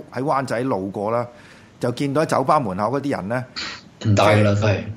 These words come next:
Speaker 1: 係，係唔係冇人戴，基本上冇人戴嘅。
Speaker 2: 係，係，係。
Speaker 1: 係啊，噉呢個噉嘅習性，你點樣喺短期之內可以，即係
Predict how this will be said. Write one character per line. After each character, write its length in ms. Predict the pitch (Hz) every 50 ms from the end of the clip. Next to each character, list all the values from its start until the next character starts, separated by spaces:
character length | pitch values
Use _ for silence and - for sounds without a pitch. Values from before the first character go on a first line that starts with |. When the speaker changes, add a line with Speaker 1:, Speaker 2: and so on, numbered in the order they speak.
| - -
Speaker 1:
係， 160 | - 107 98 - - -
係 80 | 139
唔 60 | 131
係 200 | 131 156 165 143
冇 160 | 127 127 160 170
人 120 | 131 120
戴， 240 | 127 151 131 147 143
基 120 | 131 175 175
本 80 | 160 131
上 120 | 131 107
冇 120 | 113 110
人 100 | 101 90
戴 80 | - 107
嘅。 180 | 101 101 95 98
Speaker 2:
係， 240 | 101 101 95 98
係， 20 | 98
係。 220 | - 98 - - - 104 110
Speaker 1:
係 40 |
啊， 120 | 107 101 - - - - - - -
噉 160 | - 208 262
呢 160 | 269 277 262 208
個 120 | 180 202
噉 280 | 175 170 170 190 214 196
嘅 160 | 196 180 165
習 280 | - - 131 120 131
性， 260 | - - - 160 156 151 151 147
你 60 | 151
點 160 | 151 156 147
樣 60 | 180 202 175
喺 140 | 160 170 165
短 240 | 165 151 165 190
期 160 | 170 151 110 104
之 160 | - 170 170
內 60 | 147 117 110
可 140 | 117 143 160
以， 200 | 147 143 131 - - -
即 100 | - 185
係 260 | 170 147 131 123 113